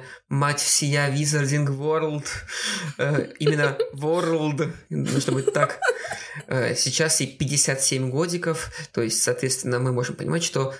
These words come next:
Speaker 1: она писала это, когда ей было почти как нам, тридцать-тридцать семь лет. То есть
Speaker 2: Шанс есть.
Speaker 1: шанс есть создать мир и стать мультимиллионером, да.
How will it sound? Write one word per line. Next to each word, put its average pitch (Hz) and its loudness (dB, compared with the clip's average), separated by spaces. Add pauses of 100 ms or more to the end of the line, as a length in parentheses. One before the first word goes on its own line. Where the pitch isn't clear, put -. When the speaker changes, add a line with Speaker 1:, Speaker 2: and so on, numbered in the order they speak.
(140)
Speaker 1:
она 127 2
писала 127 0
это, 165 0
когда 131 -4
ей 131 2
было 165 2
почти 147 0
как 214 -2
нам, - -2 (500)
тридцать-тридцать 170 0
семь 175 2
лет. 196 -2 (760)
То - 2
есть 139 4
Speaker 2:
Шанс 147 -2
есть. 165 0
Speaker 1:
шанс 185 2
есть 214 0 (140)
создать 151 0
мир 208 0
и - -2
стать 175 0
мультимиллионером, 147 0
да. 139 0